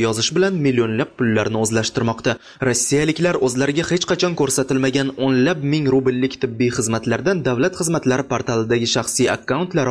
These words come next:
orqali xabar topishyapti. Alina Zhistovskaya soxta tibbiy xizmatlarga tasodifan to'qnash keldi. U va hamkasblari o'zlariga ko'rsatilgan tibbiy xizmatlar haqida ma'lumot so'rab olishga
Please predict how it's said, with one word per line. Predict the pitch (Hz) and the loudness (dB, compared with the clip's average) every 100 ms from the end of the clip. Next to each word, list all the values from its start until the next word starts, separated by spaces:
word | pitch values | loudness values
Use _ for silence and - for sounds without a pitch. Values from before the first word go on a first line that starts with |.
| 123 | -2
orqali | - 110 113 | -2 -2 -2
xabar | 123 113 - | -2 -2 -2
topishyapti. | 117 - 123 110 - 120 - _ - | -4 0 0 -2 -4 -6 -10 _ -2
Alina | 131 131 127 | 0 2 0
Zhistovskaya | 120 117 - 185 - - 110 104 | -2 -2 -2 -2 -2 0 0 0
soxta | - 117 - 123 | -2 -2 -4 -2
tibbiy | 117 117 120 | -2 -2 -2
xizmatlarga | 120 117 113 117 127 185 | -2 -2 -2 -2 -2 -2
tasodifan | 120 - 113 113 117 113 | -2 -2 -4 -4 -4 -2
to'qnash | 113 117 110 - | -2 -2 -2 0
keldi. | 117 110 110 - - 143 | 0 0 -4 -10 -2 0
U | 139 | 2
va | 127 139 | 0 -2
hamkasblari | 127 131 131 131 151 135 | -4 -2 0 0 2 2
o'zlariga | 135 127 143 185 190 | 0 -2 -2 -2 -2
ko'rsatilgan | 156 147 143 135 151 - | -2 -2 -2 -2 -2 -2
tibbiy | 123 127 135 | -2 0 0
xizmatlar | 123 117 120 127 120 | 0 -2 0 -2 -2
haqida | 131 135 123 117 | -4 -2 -2 0
ma'lumot | 117 117 117 - | 0 0 -2 -2
so'rab | 123 117 120 | -2 0 0
olishga | 156 - - | -2 -2 -4